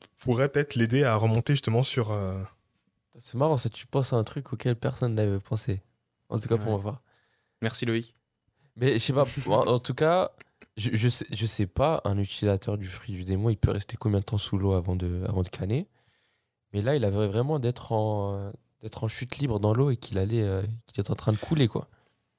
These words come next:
Speaker 1: Bah, c'est, c'est parce qu'on a vu la même chose quand il est arrivé à, à Onigashima. Euh, non,
Speaker 2: À
Speaker 1: à,
Speaker 2: Wano.
Speaker 1: à Wano.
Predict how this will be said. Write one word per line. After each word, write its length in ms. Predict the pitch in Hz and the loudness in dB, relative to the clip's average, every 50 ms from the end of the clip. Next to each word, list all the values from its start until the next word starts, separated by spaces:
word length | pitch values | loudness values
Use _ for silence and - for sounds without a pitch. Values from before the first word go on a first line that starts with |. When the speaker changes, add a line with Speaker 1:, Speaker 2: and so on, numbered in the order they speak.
| _ | _
Speaker 1:
Bah, 80 | - - - | -2 -2 0
c'est, 380 | - - - 117 113 113 113 | -2 -2 2 2 2 2 2
c'est 240 | 113 - - - - | 0 -2 -4 -4 2
parce 200 | - 120 - - | 2 2 2 2
qu'on 100 | - 139 | -2 -2
a 40 | 127 123 | 0 2
vu 80 | 170 | 2
la 80 | 202 131 | 2 2
même 120 | 123 127 | 0 0
chose 200 | - - 220 208 | -2 -2 -2 -2
quand 120 | - - 123 | 0 0 0
il 120 | 117 117 | 0 0
est 40 | 117 | 0
arrivé 300 | 117 123 120 113 131 117 | -2 -2 -2 0 0 0
à, 520 | 104 104 101 95 98 95 95 95 95 - - _ _ _ _ _ _ _ _ _ _ _ _ _ _ _ _ _ _ _ _ _ _ _ - | 0 -2 -4 -6 -6 -8 -8 -10 -10 -12 -14 _ _ _ _ _ _ _ _ _ _ _ _ _ _ _ _ _ _ _ _ _ _ _ -2
à 500 | 113 107 104 101 98 98 95 92 - - - - _ _ _ - | 0 2 2 2 2 2 0 0 -2 -4 -6 -10 _ _ _ -4
Onigashima. 560 | 123 120 110 113 101 - 127 139 180 190 147 - _ _ _ _ _ _ _ 123 | -2 -2 0 -2 -2 0 -2 -2 -2 -4 -6 -12 _ _ _ _ _ _ _ 0
Euh, 60 | 120 | 2
non, 180 | 120 113 98 - - | 2 2 -2 -4 -2
Speaker 2:
À 60 | 113 104 | 2 2
Speaker 1:
à, 60 | 101 | 4
Speaker 2:
Wano. 460 | 104 107 120 101 98 95 92 90 85 - | 4 4 2 0 -2 -6 -8 -8 -8 -4
Speaker 1:
à 100 | - 107 | -2 0
Wano. 320 | 113 127 170 190 185 185 | 2 4 4 2 2 0